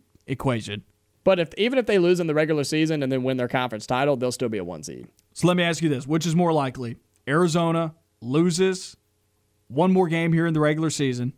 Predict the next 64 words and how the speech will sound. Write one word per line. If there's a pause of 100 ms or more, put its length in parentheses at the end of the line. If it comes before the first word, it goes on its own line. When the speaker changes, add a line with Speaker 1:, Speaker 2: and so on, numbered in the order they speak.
(120)
Speaker 1:
throws
them
off
that
one
line.
I
think
it
would
throw
them
out
of
the
one
line, (540)
just
because
of
the
way
the
Pac-twelve
has
been.
They're
not
getting
grades.
So
Arizona
loses
one
game
in
the
regular
season,
throws
them
off
the
one
line, (680)
or (500)
Auburn
loses
again
in
the
regular
season (340)
and
loses
to
Kentucky
in
the
S
E
C
Tournament
Championship,